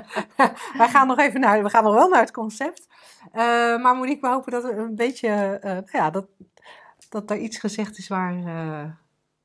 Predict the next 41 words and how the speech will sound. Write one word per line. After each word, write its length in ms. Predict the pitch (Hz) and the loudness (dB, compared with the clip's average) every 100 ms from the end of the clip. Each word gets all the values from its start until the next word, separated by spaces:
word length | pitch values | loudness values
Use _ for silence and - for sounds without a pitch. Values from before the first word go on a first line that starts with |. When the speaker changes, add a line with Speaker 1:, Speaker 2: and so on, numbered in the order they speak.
| _ | _
Speaker 2:
ja, 160 | - 220 | -8 -4
wat 140 | 190 190 | -4 -6
misschien 280 | 190 - 185 | -12 -8 -6
bij 100 | 170 | -4
jou 200 | 185 240 | -4 -6
iets, 220 | 240 - | -8 -8
een 140 | 214 208 | -6 -6
sparkje 580 | - - 202 202 - | -6 -4 -4 -4 -4
heeft, 260 | 208 185 - | -4 -4 -6
eh, 100 | 190 | -8
of 120 | 180 | -4
een 80 | 185 | -4
vonkje 400 | - 214 196 185 | -2 -4 -4 -4
heeft 180 | 185 180 | -4 -2
doen, 200 | 180 175 | -2 -2
eh, 180 | 170 170 | -2 -8
oplaaien. 1040 | - 202 - 185 175 175 - 175 180 226 302 _ - - - - - _ | -8 -8 -6 -4 -4 -6 0 2 2 -2 -6 _ -20 -20 -16 -16 -18 _
En, 380 | - 202 190 190 | 4 6 8 8
eh, 360 | 190 185 175 170 170 160 - - - | 8 8 6 6 2 -4 -12 -20 -2
als 200 | 190 208 | 2 6
jij 120 | 214 | 6
als 140 | 185 175 | 6 6
luisteraar 480 | 180 175 - 160 | 4 4 0 -2
ook 140 | 240 233 | -2 -2
een 60 | |
vraag 320 | 208 202 196 196 | -2 2 2 0
hebt, 160 | 190 | -6
we 60 | 170 | -6
ontvangen 420 | 170 - 214 185 | -6 -2 0 0
ze 100 | 180 | 2
heel 140 | 185 | 0
graag 280 | 190 170 175 | 0 -2 -4
op 140 | - - | -8 -8
vragen 540 | - 185 196 190 180 | 2 4 4 2 -2
at 320 | - 165 - - | -2 -6 -6 -14
shi-, 300 | - - 202 | -8 0 0
eh, 220 | - 180 165 | 2 2 2
slagersdochters 920 | - 214 214 185 - 175 - 170 - | 6 6 6 0 0 -2 -2 -10 -8
punt 260 | - 180 - | -4 -4 -4
N 160 | 156 | -4
L. 220 | 214 285 | -2 -4